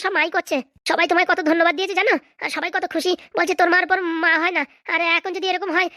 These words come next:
তাহলে তো খুব লজ্জার ব্যাপার মা। তুই চিন্তা করিস না, আমি ব্যবস্থা করছি। বলছি বাবা তো আগের থেকে অনেক টাকা জমিয়ে রেখেছে, ওখান থেকে একটু খরচা করতে বলো না। দেখছি, দেখছি কি করা যায়। আর কালকে যে নেকলেস আনার কথা, হ্যাঁ, প্রায় বারো লক্ষ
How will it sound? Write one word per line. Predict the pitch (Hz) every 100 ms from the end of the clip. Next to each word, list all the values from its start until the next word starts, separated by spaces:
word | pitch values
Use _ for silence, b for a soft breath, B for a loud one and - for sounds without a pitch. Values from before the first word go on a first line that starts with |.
| B
তাহলে | 381 381
তো | 381
খুব | 392
লজ্জার | 349 294 370
ব্যাপার | 403 311
মা। | 370 - _ -
তুই | 285 359
চিন্তা | 294 302
করিস | 302 -
না, | 262 b -
আমি | 302 330
ব্যবস্থা | 294 - -
করছি। | 330 - 247 _ _ -
বলছি | 269 311
বাবা | 294 294
তো |
আগের | 311 302
থেকে | 349
অনেক | 311 349
টাকা | 320
জমিয়ে | 339 294
রেখেছে, | 311 330 269 B -
ওখান | 294 330
থেকে | 359
একটু | 311
খরচা | 330 -
করতে | 302 381
বলো | 311 415
না। | 285 - - 277
দেখছি, | 302 - 285
দেখছি | 311 294
কি | 285
করা | 330 285
যায়। | 277 - -
আর | 311 302
কালকে | 277 302
যে | 339 B -
নেকলেস | 339 359 359
আনার | 339 359
কথা, | 339 285 - -
হ্যাঁ, | 349 - -
প্রায় | 339 311
বারো | 320
লক্ষ | 320